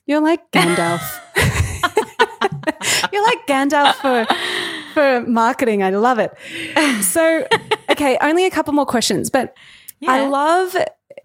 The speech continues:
Speaker 1: what I love about your approach is that you're all about D I Y marketing, which is totally my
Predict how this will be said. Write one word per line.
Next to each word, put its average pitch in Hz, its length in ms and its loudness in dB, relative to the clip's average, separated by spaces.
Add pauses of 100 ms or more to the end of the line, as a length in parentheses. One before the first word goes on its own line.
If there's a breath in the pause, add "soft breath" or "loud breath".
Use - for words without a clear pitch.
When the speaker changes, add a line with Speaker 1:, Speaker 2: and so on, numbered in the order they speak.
(160)
Speaker 1:
what 294 240 2
I 370 60 4
love 320 200 2
about 208 440 0
your 196 280 0
approach 190 340 0
is 220 120 0
that 220 100 0
you're 208 140 0
all 214 300 2
about 180 500 0 (140)
D 180 200 0
I 165 160 2
Y 160 220 2
marketing, 156 540 0
which - 220 0
is 165 160 0
totally 170 640 0 (460 loud breath)
my 170 600 0